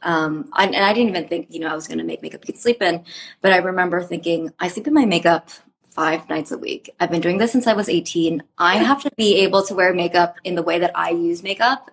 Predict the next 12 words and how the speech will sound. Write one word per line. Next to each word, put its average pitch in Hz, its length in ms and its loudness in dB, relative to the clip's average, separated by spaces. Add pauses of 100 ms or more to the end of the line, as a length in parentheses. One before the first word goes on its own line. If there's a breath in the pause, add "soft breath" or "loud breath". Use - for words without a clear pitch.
(140)
Um, 160 380 0
you 180 120 -4
know, 165 180 -2
I'm, 180 260 2
I'm 185 140 2
not 175 120 -4
gonna 214 120 0
<laughs> - 120 -2
change 226 140 4
my 202 140 -2
habits." - 600 -4 (600 loud breath)
Um, 190 420 2